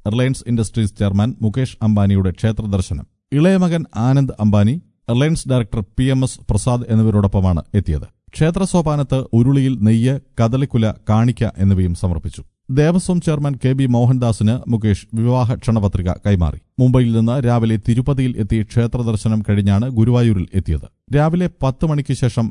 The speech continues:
രാമേശ്വരം ക്ഷേത്ര ദർശനത്തിനായി തിരിച്ചു. അവിടെ പൂജകൾ ഏൽപ്പിച്ചതിനാൽ നടയടയ്ക്കുന്നതിന് മുൻപ് എത്തേണ്ടതിനാൽ തിരക്കിട്ടായിരുന്നു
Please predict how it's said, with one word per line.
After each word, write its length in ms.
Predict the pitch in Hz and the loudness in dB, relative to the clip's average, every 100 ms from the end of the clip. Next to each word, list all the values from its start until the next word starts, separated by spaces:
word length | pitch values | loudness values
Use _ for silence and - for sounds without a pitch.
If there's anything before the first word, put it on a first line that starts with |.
| 104 | 0
രാമേശ്വരം 540 | 110 123 131 - 123 | 0 2 0 -2 -4
ക്ഷേത്ര 320 | - 113 107 | -2 -2 0
ദർശനത്തിനായി 600 | 107 101 - 98 92 95 95 | -2 -2 0 0 2 0 0
തിരിച്ചു. 320 | 87 80 - - - | -2 -4 -10 -10 0
അവിടെ 260 | 107 107 143 | 2 2 0
പൂജകൾ 440 | - 135 147 139 117 | 0 0 0 -2 0
ഏൽപ്പിച്ചതിനാൽ 560 | 107 120 110 101 101 131 - 107 | 0 0 0 0 0 -4 -8 -2
നടയടയ്ക്കുന്നതിന് 680 | 113 127 117 120 143 135 120 | 0 2 0 -2 -2 -2 0
മുൻപ് 260 | 113 98 95 104 | 2 2 0 0
എത്തേണ്ടതിനാൽ 580 | 104 123 117 98 101 135 _ - | 0 0 0 0 0 -2 _ -4
തിരക്കിട്ടായിരുന്നു 760 | 113 139 127 107 101 87 80 | -2 -2 -2 0 2 0 -4